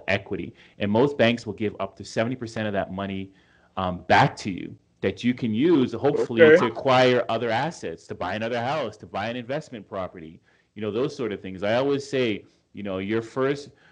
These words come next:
Speaker 1: people that own multiple properties, they really only paid for one, the most likely. They've used, they've leveraged their current property to purchase other properties.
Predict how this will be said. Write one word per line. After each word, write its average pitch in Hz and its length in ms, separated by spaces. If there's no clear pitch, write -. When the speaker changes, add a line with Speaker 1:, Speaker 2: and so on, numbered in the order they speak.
Speaker 1:
people 143 280
that 123 120
own 120 160
multiple 117 320
properties, 117 480
they 107 80
really 127 380
only 113 260
paid 104 300
for - 160
one, 87 360
the 92 100
most 92 300
likely. 87 260
They've 85 200
used, 110 460
they've 98 180
leveraged 110 460
their 101 100
current 113 360
property 95 380
to 90 80
purchase 92 420
other 92 200
properties. 80 560